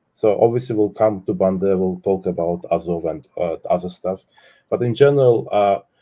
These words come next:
uh, it, it's needs, it needs to be understood that, uh, these armies existed all over Europe. Uh, every one of them has their own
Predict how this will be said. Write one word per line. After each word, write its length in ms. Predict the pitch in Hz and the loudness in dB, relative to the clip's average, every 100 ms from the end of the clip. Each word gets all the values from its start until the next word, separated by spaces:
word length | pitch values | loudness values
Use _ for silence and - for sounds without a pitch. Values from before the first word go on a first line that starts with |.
| _ _ _ | _ _ _
uh, 100 | 95 | -12
it, 180 | 90 - - _ - | -10 -12 -16 _ -16
it's 220 | 127 - | -12 -4
needs, 320 | 131 131 - - | -2 -4 -12 -20
it 120 | - | -4
needs 220 | 147 147 | -2 -2
to 80 | 127 | -2
be 80 | 117 | 2
understood 480 | 113 107 - 113 98 | 2 -2 -6 -8 -2
that, 300 | 98 95 92 | -2 -2 -4
uh, 480 | - 95 92 92 92 90 _ _ _ | -4 0 2 2 0 -4 _ _ _
these 300 | 104 120 127 | -2 -2 2
armies 540 | 110 110 104 104 90 - | 6 6 6 -2 -6 -10
existed 640 | 92 95 101 - 98 95 | -6 -4 -4 0 -2 -2
all 200 | 104 107 | 2 4
over 180 | 120 131 | 4 2
Europe. 440 | 139 139 139 139 131 - | 0 0 0 -2 -4 -6
Uh, 520 | - 92 90 90 87 87 | -2 0 2 0 0 -2
every 320 | 98 98 101 95 | 0 2 2 2
one 240 | 98 98 | 0 0
of 120 | 90 | -2
them 200 | 90 95 | -2 -4
has 260 | 90 90 87 | -4 -4 -2
their 120 | 95 | -2
own 400 | 95 98 98 98 | 0 0 0 -6